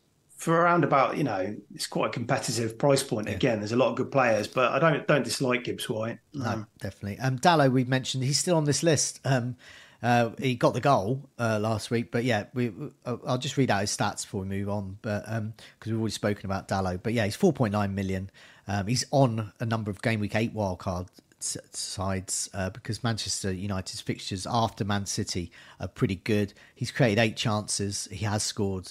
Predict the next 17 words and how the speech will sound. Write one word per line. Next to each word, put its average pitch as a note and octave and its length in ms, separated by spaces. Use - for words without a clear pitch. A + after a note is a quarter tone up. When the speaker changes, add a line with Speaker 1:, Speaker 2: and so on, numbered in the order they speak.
Speaker 2:
and G#2+ 120
he's G#2+ 120
had G2 160
nine G#2+ 260
successful G2+ 480
crosses. A2 400
These D#3+ 180
are, C3 40
these D#3+ 240
are C3 40
great C#3 260
figures. A2 460
Uh, G#2+ 220
these A#2+ 200
are A#2+ 40
great A#2+ 220
stats - 580